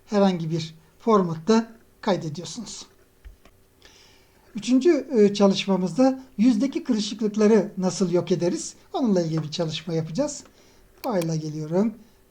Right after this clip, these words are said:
File'dan open diyerek, e, kırışıklıklar olan görselimizi Photopea ortamında açıyoruz. Bakın, e, tavuk kanadı da deniyor. Kadınlar özellikle bu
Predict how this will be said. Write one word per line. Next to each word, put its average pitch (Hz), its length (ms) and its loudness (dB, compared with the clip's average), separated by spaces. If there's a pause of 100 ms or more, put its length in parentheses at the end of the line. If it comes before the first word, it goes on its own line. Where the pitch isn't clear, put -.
(100)
File'dan 165 480 -2 (200)
open 185 300 -4 (1300)
diyerek, 196 640 2 (440)
e, 165 280 -2 (240)
kırışıklıklar 196 760 0 (180)
olan 185 360 -2 (360)
görselimizi 196 920 2 (220)
Photopea 170 420 -4
ortamında 160 640 -2 (160)
açıyoruz. - 460 -8 (540)
Bakın, 240 460 0 (540)
e, 170 320 0 (640)
tavuk 202 320 2
kanadı 190 360 2
da 175 220 0 (300)
deniyor. 170 480 -4
Kadınlar 165 380 -6
özellikle 165 520 -4
bu 165 180 -8